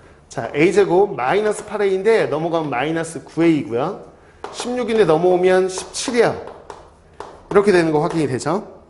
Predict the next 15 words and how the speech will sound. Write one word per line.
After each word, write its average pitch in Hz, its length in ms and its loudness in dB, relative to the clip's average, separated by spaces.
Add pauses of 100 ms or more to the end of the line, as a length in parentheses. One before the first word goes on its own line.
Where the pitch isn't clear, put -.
(360)
이겁니다. 135 600 -2 (1120)
얘요. 151 500 0 (320)
자, 175 120 0
이거 185 160 4
하시면 202 380 -2
A 185 260 0
제곱에 160 720 -4 (380)
마 131 140 -4
팔 190 220 -2
A인데 170 260 0
이거 147 100 -2
넘어가면 156 640 -2
마 151 540 -2 (1000)
칠 - 260 -4
A고요. 156 600 0